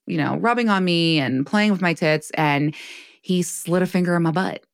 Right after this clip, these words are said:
And I fucking loved it. I think I'm so comfortable with him. I'm very safe with him. I was so incredibly relaxed, very, very wet. And it just, that felt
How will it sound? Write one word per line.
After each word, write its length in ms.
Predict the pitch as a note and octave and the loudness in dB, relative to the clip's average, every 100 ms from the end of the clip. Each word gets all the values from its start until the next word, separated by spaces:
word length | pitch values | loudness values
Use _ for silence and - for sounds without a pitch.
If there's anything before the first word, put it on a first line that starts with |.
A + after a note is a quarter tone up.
| - - - - | -20 -20 -20 -2
And 440 | F#3+ F3+ E3 D#3+ - | 2 4 4 2 0
I 360 | D#3+ E3+ F3 | 2 2 2
fucking 720 | F#3+ - F3 D#3+ - D#3+ E3 E3 - | -2 -2 -2 0 0 2 2 -2 -2
loved 320 | D#3+ F3 F#3+ | 0 2 2
it. 220 | C#3+ - | 0 0
I 160 | - G3 | 0 0
think 380 | G3 G3 G3 - | 2 2 0 -2
I'm 240 | E3+ E3 | 0 0
so 180 | D#3+ E3+ | 0 0
comfortable 460 | D#3 G3+ G#3 G3 F#3 | 0 0 2 2 2
with 140 | E3+ | 2
him. 440 | F#3 E3 E3 E3 - | 2 4 2 0 0
I'm 120 | D#3 | 0
very 300 | C#3+ C#3+ C#3 | 2 2 0
safe 380 | C#3+ - F#3+ G#3 | 0 2 2 2
with 120 | E3 | -2
him. 360 | E3+ D#3 D3 D3 | 2 2 2 0
I 100 | D3+ | 0
was 160 | D3+ | -2
so 720 | - - - F#3 F3+ E3 D3+ | -6 -6 0 2 4 4 2
incredibly 500 | - D3+ D#3 C#3+ C#3 | 0 0 0 0 0
relaxed, 760 | C#3 C3+ B2+ D3 C#3+ - - - - - - - _ _ | 0 0 2 2 2 -2 -10 -16 -18 -18 -18 -20 _ _
very, 360 | F#3 E3 F#3+ F3+ | -2 2 2 4
very 280 | E3 D3+ C#3+ | 4 2 2
wet. 420 | C#3+ D3+ D3 - - | 2 2 0 -2 0
And 120 | E3+ | 0
it 120 | D#3 | 0
just, 380 | - D#3 - - _ - | -2 -4 -8 -18 _ -4
that 320 | F3 E3+ - | 0 0 0
felt 400 | - D3+ D3 | 0 2 0